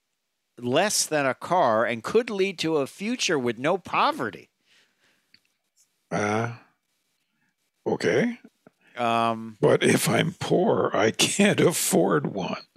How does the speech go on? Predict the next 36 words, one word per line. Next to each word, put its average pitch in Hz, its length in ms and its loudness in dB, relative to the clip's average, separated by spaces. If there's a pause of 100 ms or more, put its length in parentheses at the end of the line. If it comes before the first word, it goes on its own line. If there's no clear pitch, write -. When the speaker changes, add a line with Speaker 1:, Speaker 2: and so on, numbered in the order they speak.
(100)
Speaker 1:
Uh, 147 320 2 (280)
didn't 277 200 -4
they 294 160 0
have 220 240 0
a 165 60 -2
guy 156 380 2
dancing 143 520 -4
around 135 480 -2
in 127 140 -4
an 107 400 -2
outfit 135 460 -4
that 104 180 -2
looked 113 240 -6
like 131 200 -2
a 127 40 -6
robot? 127 520 -2 (220)
I 110 120 -2
Speaker 2:
Yeah, 104 120 2
Speaker 1:
think 104 120 0
they 143 140 2
did 208 220 2
Speaker 2:
yes. - 20 2
Speaker 1:
have 165 260 0
a 120 100 0
robot, 107 540 0
but 110 180 -4
then 123 160 -4
they 123 140 0
also 127 320 0
had 113 100 0
a 104 40 -4
guy 110 260 0
dancing 107 460 -6
around. 101 520 -8 (1200)
Uh, 95 320 -6 (1080)
yeah. 110 200 0